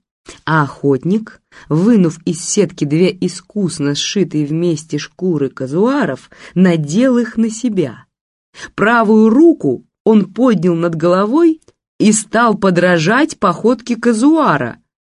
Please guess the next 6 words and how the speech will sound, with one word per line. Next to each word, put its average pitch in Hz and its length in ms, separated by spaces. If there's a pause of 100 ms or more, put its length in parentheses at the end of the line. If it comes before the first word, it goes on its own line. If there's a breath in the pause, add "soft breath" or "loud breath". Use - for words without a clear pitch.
ищущего 202 720
пищу. - 580 (960 soft breath)
Туземец 147 640
приближался 151 840
к 151 80
стае. - 540